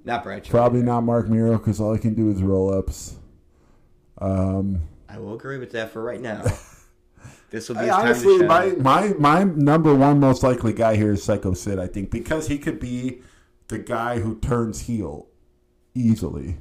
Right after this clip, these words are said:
Speaker 1: I was thinking that exact thing, but my, my prediction is, okay, but it would have to be a squash match.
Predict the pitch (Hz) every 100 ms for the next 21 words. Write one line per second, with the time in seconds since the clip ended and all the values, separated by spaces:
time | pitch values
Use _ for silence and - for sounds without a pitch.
0 | - 123 123 123 - 160 202 214 208 156
1 | 147 110 123 123 - 107 104 - - _
2 | - 147 98 95 - - _ _ _ -
3 | 104 117 139 139 123 113 107 - - 120
4 | 127 120 120 - 107 104 104 - - -
5 | - - - 120 - - 69 69 - -
6 | - - - - _ _ _ _ - 131
7 | 113 110 123 156 - 123 104 - 110 110
8 | 101 92 80 78 -